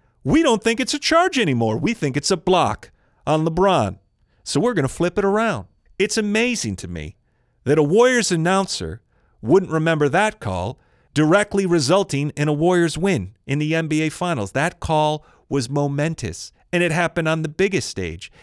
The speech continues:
It didn't happen in the middle of a two-game regular season sweep of the Warriors by a team that's playing under five hundred basketball, but is quickly creeping up towards above that. So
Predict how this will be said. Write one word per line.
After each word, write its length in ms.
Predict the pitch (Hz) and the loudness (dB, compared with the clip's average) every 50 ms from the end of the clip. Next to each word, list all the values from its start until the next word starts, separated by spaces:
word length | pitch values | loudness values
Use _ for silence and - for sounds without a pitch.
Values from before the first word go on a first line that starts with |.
| - - - | -20 -14 -6
It 140 | - 165 151 | -6 -4 0
didn't 220 | - 202 196 180 | 0 0 0 0
happen 440 | - 139 165 185 202 202 - 135 123 | -2 -2 0 0 0 0 -2 -2 -2
in 100 | 117 117 | -2 -2
the 60 | 110 | 0
middle 320 | 120 143 156 156 147 143 139 | 0 0 2 2 2 2 2
of 140 | 127 110 | 0 0
a 140 | 113 101 98 - - - - _ - | 0 -2 -4 -4 -14 -20 -20 _ -8
two-game 520 | - - 175 175 156 156 156 156 147 143 | -2 0 0 0 2 0 0 0 0 2
regular 400 | 143 156 156 147 143 151 135 127 | 2 2 2 2 0 -2 -2 -2
season 400 | 123 - - 170 156 123 123 113 | -2 -2 -4 -4 -4 -4 -4 -2
sweep 420 | 107 - - - 196 208 143 - - | -4 -4 -2 -2 -2 -2 -2 -2 -4
of 100 | 101 95 | -8 -6
the 80 | 101 | -6
Warriors 680 | 101 113 151 180 156 120 95 - - - - - - _ _ _ _ _ _ _ _ - | -2 2 4 4 4 4 2 -4 -10 -12 -14 -14 -14 _ _ _ _ _ _ _ _ -6
by 160 | - 127 127 | -2 -2 0
a 80 | 123 123 | 0 -2
team 300 | - - 170 165 160 151 | -2 -2 -2 -2 -2 -2
that's 120 | 147 127 | -2 -4
playing 300 | - - - 160 156 147 | -6 -4 -2 0 0 0
under 220 | 156 151 151 151 139 | 0 0 0 0 -2
five 320 | - - 160 151 151 127 | 0 0 0 2 2 0
hundred 320 | 139 147 135 127 127 123 - | 0 -2 -2 -2 -4 -2 0
basketball, 600 | 170 180 170 151 - - 127 - 113 107 113 - - - | 0 0 0 -2 -4 -6 -6 -4 -4 -4 -4 -6 -8 -4
but 120 | - 123 | -2 -2
is 80 | 120 - | -2 0
quickly 460 | - - 180 359 - 147 123 139 151 - - _ | 2 2 2 2 2 -2 -2 -2 -4 -6 -14 _
creeping 380 | - - 240 247 196 226 214 208 | -2 -2 -2 0 0 0 0 2
up 120 | 202 196 | 0 0
towards 280 | - - 190 190 160 147 | 0 0 0 0 0 -2
above 260 | 156 123 131 101 87 | -2 0 0 -2 -2
that. 220 | 87 76 71 - - | -4 -10 -8 -4 2
So 280 | - 285 220 107 - | 4 4 4 2 -2